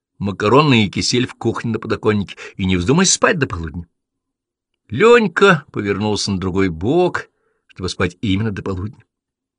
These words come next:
Но долгого и сладкого сна не получилось. В половине десятого вернулась из Галышманова от родителей Голчуха и тут же завела патефон. Да дяди Кузи и тёти Таси не было дома.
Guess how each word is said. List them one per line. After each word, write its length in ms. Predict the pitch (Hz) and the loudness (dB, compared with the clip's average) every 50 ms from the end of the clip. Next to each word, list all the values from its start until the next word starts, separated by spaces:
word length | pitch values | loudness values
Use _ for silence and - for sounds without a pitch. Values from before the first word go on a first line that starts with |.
| _ _ _ _ _ _ _ _ _ _ _ _ _ _ _ _ _ _ _ _ _ _ _ _ | _ _ _ _ _ _ _ _ _ _ _ _ _ _ _ _ _ _ _ _ _ _ _ _
Но 200 | - 107 - 170 | 2 4 4 4
долгого 560 | 131 131 202 247 254 247 214 156 135 120 117 | 6 4 4 4 4 4 4 4 4 4 4
и 60 | 113 | 4
сладкого 520 | 98 - - 156 175 180 - - - 104 101 | 2 2 2 4 4 4 2 -2 -4 -2 0
сна 240 | - - 127 143 165 | 0 2 2 2 2
не 120 | 147 120 | 2 0
получилось. 960 | - - 101 95 98 101 - - - - 95 92 95 95 95 98 - - - - _ _ _ _ _ _ _ _ _ _ _ _ _ _ _ _ _ _ _ _ _ - - - _ _ | -2 -4 -4 -4 -4 -2 -2 -2 -2 0 0 -2 -2 -2 -4 -4 -6 -6 -6 -10 _ _ _ _ _ _ _ _ _ _ _ _ _ _ _ _ _ _ _ _ _ -20 -20 -20 _ _
В 100 | _ _ | _ _
половине 460 | _ - 117 120 120 123 120 117 117 113 | _ 0 4 4 6 6 6 4 4 2
десятого 640 | 107 113 107 - - 151 160 170 - - 104 101 | 2 2 2 2 4 4 2 2 2 2 2 2
вернулась 560 | 98 95 101 95 101 101 101 101 95 - - | 4 4 2 2 2 0 0 0 0 0 0
из 260 | 107 90 - - - _ _ _ _ _ _ _ _ | 0 -2 -4 -6 -8 _ _ _ _ _ _ _ _
Галышманова 960 | - 92 104 110 110 117 107 - - - 120 110 107 104 98 98 95 98 98 | -4 0 0 2 4 4 2 2 0 2 2 2 4 4 2 0 0 0 -2
от 140 | 95 - - | -2 -4 -4
родителей 420 | 104 98 92 98 92 - 98 95 | -4 -2 -2 -2 -4 -4 -4 -6
Голчуха 640 | 92 92 95 95 87 - - - 214 208 - - 151 - - - _ _ _ | -4 -2 -4 -4 -4 -4 -6 -6 -6 -6 -4 -4 -4 -4 -6 -18 _ _ _
и 80 | - - | -20 -10
тут 160 | - - - | -10 -6 -6
же 60 | 107 | -4
завела 300 | 87 87 90 90 98 120 | -2 0 0 2 0 0
патефон. 600 | 131 - - - 101 - - - 98 98 98 95 - _ _ _ _ _ _ _ _ _ _ _ _ _ _ | -2 -4 -8 -8 -8 -8 -6 -4 -2 -2 -2 -4 -8 _ _ _ _ _ _ _ _ _ _ _ _ _ _
Да 120 | - 98 95 | -4 -4 -4
дяди 440 | 90 82 80 101 101 90 87 95 92 | -4 -2 0 0 0 0 0 -4 -6
Кузи 300 | - - 104 92 85 92 | -6 -6 -4 -2 -2 -2
и 60 | 90 | -4
тёти 220 | - - 87 - 98 | -4 -6 -8 -8 -6
Таси 300 | - 113 104 - - 98 | -6 -4 -2 -2 -4 -4
не 120 | 95 101 | -6 -6
было 160 | 95 95 98 | -6 -6 -8
дома. 320 | 92 92 92 95 95 90 | -8 -6 -8 -8 -8 -10